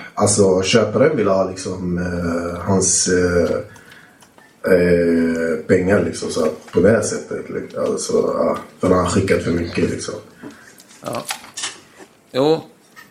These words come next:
Speaker 2: men sen kommer det här upp att det ska gå, att ni ska gå och köpa guld. Frå-,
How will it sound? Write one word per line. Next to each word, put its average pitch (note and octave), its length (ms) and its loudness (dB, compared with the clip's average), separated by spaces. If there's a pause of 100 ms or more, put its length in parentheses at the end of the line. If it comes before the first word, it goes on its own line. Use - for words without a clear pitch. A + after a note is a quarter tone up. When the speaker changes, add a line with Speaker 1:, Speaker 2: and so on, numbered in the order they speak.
(200)
Speaker 2:
men C3+ 260 -4 (380)
sen D#3+ 260 -2
kommer D#3+ 320 -2
det D3+ 140 4
här D#3 200 0
upp D3 200 -2
att C#3+ 140 0
det C#3 80 -4
ska C#3+ 160 -2
gå, C#3 320 0
att C3 220 -6
ni C#3 100 -6
ska C#3 180 -2
gå C3+ 140 -2
och C3+ 100 0
köpa C3+ 220 -2 (240)
guld. B2+ 300 -2 (380)
Frå-, C#3 360 -2